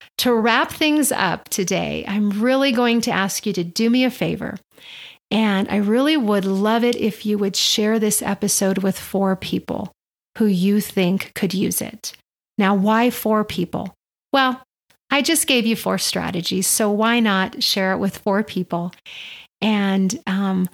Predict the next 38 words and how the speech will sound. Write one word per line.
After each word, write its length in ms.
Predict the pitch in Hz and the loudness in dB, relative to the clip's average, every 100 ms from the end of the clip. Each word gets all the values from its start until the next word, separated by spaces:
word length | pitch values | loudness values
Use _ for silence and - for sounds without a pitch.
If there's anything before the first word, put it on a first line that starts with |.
| _ _ _ _ - | _ _ _ _ -4
let 420 | 240 247 277 - | 0 2 2 0
them 320 | 254 247 247 | 2 4 4
know, 460 | 220 180 180 180 196 | 4 4 2 2 0
share 400 | 214 - 240 254 | -2 0 2 2
this 220 | 254 240 | 2 0
episode 560 | - 196 202 - 202 190 | 0 -2 -2 -2 -2 -2
with 240 | 185 180 | -2 -2
them, 280 | - 175 185 | -2 0 0
because 340 | 185 202 220 208 | 0 -2 -2 0
I 80 | |
strongly 560 | 202 - 226 226 247 254 | 0 0 0 2 2 0
believe 520 | 233 220 196 185 185 | 0 0 0 0 0
that 160 | 180 180 | -2 0
in 140 | 214 | -2
order 520 | - 233 233 240 233 233 - - - - | 0 0 2 2 0 -4 -18 -20 -20 -6
for 160 | - 220 | 0 2
running 320 | 214 214 208 | 4 2 2
to 140 | - | 2
not 300 | 214 196 196 - | 2 2 0 -2
feel 360 | - 208 202 | 0 2 2
like 220 | 196 185 | 0 -2
such 280 | - 196 - | -2 -2 -2
a 60 | 220 | -2
struggle 560 | - - 185 190 185 - | -2 0 0 0 0 -2
or 120 | 185 | -4
feel 240 | - 190 | -2 -4
so 240 | 190 - 185 | -2 -2 -4
hard, 600 | - 190 185 196 185 - _ _ _ _ _ | -4 -4 -4 -4 -8 -10 _ _ _ _ _
we 120 | 240 | 0
really 360 | 220 226 247 262 | 0 2 2 4
need 140 | 247 | 2
to 80 | 220 | 2
start 340 | 214 - 190 196 | 0 0 0 0
letting 260 | 196 233 | 0 2
go 180 | 233 214 | 2 2
of 140 | 214 | 0
the 80 | 196 | -4
pull. 520 | 180 - 180 190 262 | -6 -4 -2 0 -2